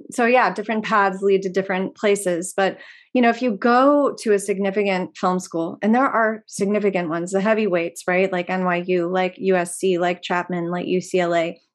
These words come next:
you're gonna get more business training. They just focus on that a little bit more. But the reality is every single university is, like, added a film school,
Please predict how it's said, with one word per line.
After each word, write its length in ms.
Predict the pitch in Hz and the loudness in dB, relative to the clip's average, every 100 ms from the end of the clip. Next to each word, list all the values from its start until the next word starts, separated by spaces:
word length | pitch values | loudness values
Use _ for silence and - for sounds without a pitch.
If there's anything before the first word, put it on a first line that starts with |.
| - | 0
you're 220 | 233 285 | 2 4
gonna 240 | 277 247 | 4 2
get 240 | 202 202 190 | 0 -2 -2
more 160 | 185 | -4
business 420 | 180 180 185 175 - | -4 -4 -4 -6 -6
training. 400 | 180 170 170 175 | -6 -4 -4 0
They 140 | 202 | 0
just 240 | 202 208 | 0 -4
focus 340 | - 185 208 190 | -2 -2 -2 -4
on 160 | 170 | -4
that 220 | 170 170 - | -2 -4 -4
a 60 | 190 | -2
little 220 | 180 180 | 0 0
bit 200 | 180 170 | -2 -2
more. 340 | 180 175 185 - - - | -2 -4 -6 -12 -20 -4
But 140 | 247 | 0
the 80 | 247 | 2
reality 480 | 247 240 247 277 254 | 2 4 4 2 2
is 160 | 214 - | -2 -4
every 340 | 302 320 339 330 | -2 0 0 -2
single 380 | 311 277 269 269 | 0 2 2 2
university 640 | 262 247 247 311 269 220 | -2 -2 -2 -2 0 0
is, 100 | 214 | 0
like, 200 | 214 220 | 0 -4
added 380 | - 277 277 277 | -4 0 2 2
a 60 | 262 | 2
film 320 | 269 294 320 | 2 4 4
school, 420 | 302 254 185 190 | 2 2 2 0